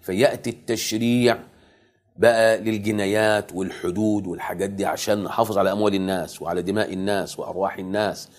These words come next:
كما قلنا قبل ذلك: "ولكم في القصاص حياة، الزانية والزاني فاجلدوا كل واحد منهما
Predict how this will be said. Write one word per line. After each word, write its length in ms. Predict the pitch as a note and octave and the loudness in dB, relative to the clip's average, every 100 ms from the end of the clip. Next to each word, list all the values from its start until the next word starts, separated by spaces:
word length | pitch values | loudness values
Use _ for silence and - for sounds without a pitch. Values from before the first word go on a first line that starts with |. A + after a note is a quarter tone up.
| - _ | -20 _
كما 200 | G2 G2 | 0 0
قلنا 300 | F#2 A2 G#2 | 0 -2 -2
قبل 220 | F#2+ F#2 | -4 -4
ذلك: 360 | F2+ A2 B2+ - | -2 0 0 -4
"ولكم 440 | - D2+ F2+ F#2+ F#2+ | -8 -6 -6 -6 -8
في 100 | F#2+ | -8
القصاص 520 | F2 F#2 F#2+ G2 F2+ | -10 -8 0 0 -2
حياة، 380 | - F#2 F#2 E2 - _ _ _ - | -8 -4 -4 -4 -14 _ _ _ -18
الزانية 480 | - G#2+ F#2+ G#2+ G2+ | -10 -8 -4 -4 -2
والزاني 500 | G2+ F2+ F#2 G#2+ G2+ | -2 -2 0 0 0
فاجلدوا 440 | G2 F#2 G2+ G2 | -4 -4 -4 -4
كل 220 | F#2 G2+ F#2+ | -4 0 2
واحد 400 | F#2+ F#2 F#2 F2+ | 4 2 -4 -6
منهما 400 | F2 E2+ F2 | -6 -6 -8